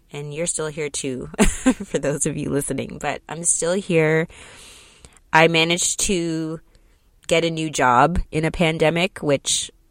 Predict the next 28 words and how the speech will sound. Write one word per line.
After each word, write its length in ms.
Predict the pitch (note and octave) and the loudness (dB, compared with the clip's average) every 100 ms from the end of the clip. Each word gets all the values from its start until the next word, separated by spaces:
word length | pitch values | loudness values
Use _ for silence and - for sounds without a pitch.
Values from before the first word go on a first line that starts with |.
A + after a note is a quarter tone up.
| _ _ _ _ _ _ | _ _ _ _ _ _
felt, 480 | - E3 E3 - _ _ _ - | -2 4 4 2 _ _ _ -4
like, 340 | D#3 C3+ - - | -2 -2 -4 -14
impossible 800 | D3+ - D3+ C#3+ D#3 C#3 C3 | -12 -4 0 0 0 2 2
in 140 | - D3 | 0 -4
the 60 | |
beginning. 380 | C#3 C3+ C3+ C3 | -6 -4 -4 -6
Like, 260 | C3+ C#3 - | -6 -6 -6
who 200 | - F#3+ | -6 -4
the 100 | F#3+ | -2
heck 260 | F#3+ F#3+ | -4 -6
is 400 | F3 D#3+ - - _ _ _ _ _ _ - | -6 -4 -6 -10 _ _ _ _ _ _ -8
you 120 | A3+ | -2
know, 200 | B3+ A3+ | 4 6
like, 200 | A3 F#3+ | 6 4
when 120 | G3+ G3+ | 2 -2
it 100 | - | 0
first 300 | E3 F3+ - | 2 2 2
started, 440 | D#3+ D3+ D#3 F3 | 0 2 2 2
you're 120 | D#3 | -2
just 160 | D3+ D#3 | -2 -2
sort 140 | D#3+ | -2
of, 60 | D#3 | -2
like, 100 | D#3+ | -4
everything 360 | - D3+ D3+ D3+ | -4 -4 -4 -8
is 100 | D3 | -8
just 180 | D3 - | -6 -2
shut 260 | D3 - | -2 -2
down. 560 | - C3+ C#3 C#3 C3 | -2 2 2 2 -2